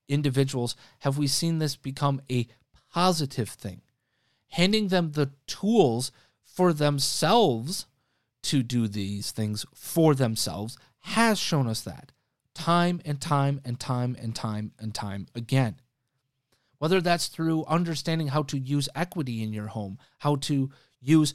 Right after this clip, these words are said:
home ownership as a tool to build wealth. I, I talked about it for a long time. Here in Chicago,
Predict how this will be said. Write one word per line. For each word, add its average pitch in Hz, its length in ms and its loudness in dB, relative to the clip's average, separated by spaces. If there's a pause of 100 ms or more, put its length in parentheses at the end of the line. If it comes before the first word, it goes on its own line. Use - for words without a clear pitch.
home 175 380 4
ownership 160 520 0
as 131 220 0
a 139 80 0
tool 139 300 -2
to 139 260 -4
build 123 460 -2
wealth. 131 480 -6 (2250)
I, 113 180 -4
I 139 120 -4
talked 165 340 -4
about 135 280 0
it 127 200 -2 (160)
for 147 200 2
a 156 60 6
long 170 300 0
time. 175 340 -4 (400)
Here 170 220 2
in 180 80 0
Chicago, 151 600 -2